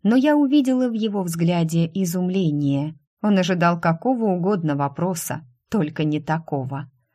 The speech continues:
Это длилось краткий миг, а затем на лице главы департамента вновь воцарилась невозмутимость.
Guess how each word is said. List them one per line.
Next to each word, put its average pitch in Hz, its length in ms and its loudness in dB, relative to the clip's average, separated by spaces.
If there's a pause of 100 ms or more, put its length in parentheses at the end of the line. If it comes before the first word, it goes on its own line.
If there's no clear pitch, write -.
(180)
Это 220 220 -2
длилось 247 460 -2
краткий 302 500 0
миг, 226 380 2 (380)
а 180 140 2
затем 151 640 -2 (300)
на 196 100 2
лице 233 340 2
главы 233 320 0
департамента 202 840 0
вновь 196 440 -2
воцарилась 202 760 -2
невозмутимость. 160 1040 -2